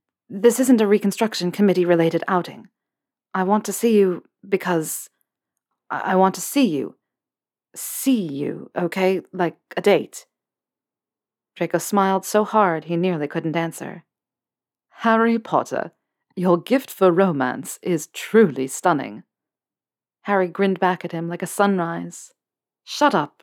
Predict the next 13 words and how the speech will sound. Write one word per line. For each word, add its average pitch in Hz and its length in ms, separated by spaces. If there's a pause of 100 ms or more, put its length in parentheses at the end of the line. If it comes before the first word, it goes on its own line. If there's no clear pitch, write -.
(160)
I 180 60
take 247 260
it 247 80
back, 139 340 (140)
prick. - 440 (520)
In 226 100
fact, 214 400 (140)
I 240 80
might 220 220
hex - 320
you 160 60
now." 160 380 (1000)
"Liar," 175 720